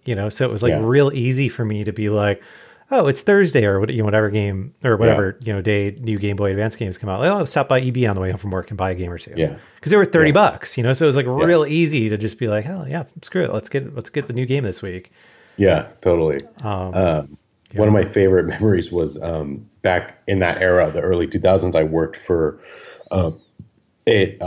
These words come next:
Speaker 2: auto paint store, and I would deliver auto paint to the different, like, auto shops around the region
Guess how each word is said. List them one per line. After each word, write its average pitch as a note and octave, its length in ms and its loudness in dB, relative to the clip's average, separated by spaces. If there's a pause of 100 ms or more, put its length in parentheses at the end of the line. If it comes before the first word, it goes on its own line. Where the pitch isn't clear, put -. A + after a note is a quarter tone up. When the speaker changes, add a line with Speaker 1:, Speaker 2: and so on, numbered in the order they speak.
(100)
Speaker 2:
auto G#2+ 260 4
paint G2 320 -4
store, E2+ 500 -4
and F2 120 -4
I E2 40 -2
would E2 120 -4
deliver E2+ 420 0
auto F#2+ 220 2
paint F2+ 260 -2
to - 60 -18
the F2 100 0
different, E2+ 320 -2
like, E2 140 0
auto F2 240 2
shops E2 340 0
around D#2+ 400 0 (220)
the E2 100 -2
region G2+ 560 2